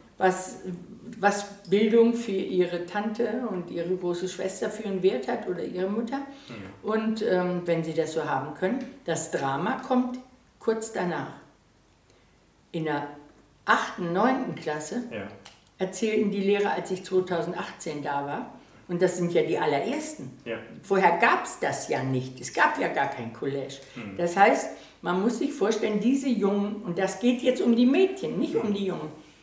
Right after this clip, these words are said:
Speaker 1: die dort zur Schule gehen, kommen jetzt in das Alter, wo ü-, typischerweise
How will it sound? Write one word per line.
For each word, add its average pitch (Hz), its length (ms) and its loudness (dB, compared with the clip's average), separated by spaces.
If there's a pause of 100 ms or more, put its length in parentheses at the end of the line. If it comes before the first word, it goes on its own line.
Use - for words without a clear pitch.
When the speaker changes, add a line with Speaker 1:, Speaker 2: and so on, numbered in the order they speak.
(1300)
Speaker 1:
die 220 160 2
dort 226 260 10
zur 240 160 4
Schule 285 360 2
gehen, 175 480 0 (440)
kommen 330 300 6
jetzt 311 220 0
in 269 160 4
das 240 300 0
Alter, 277 540 6
wo 233 640 2 (640)
ü-, 285 240 6
typischerweise 208 1040 6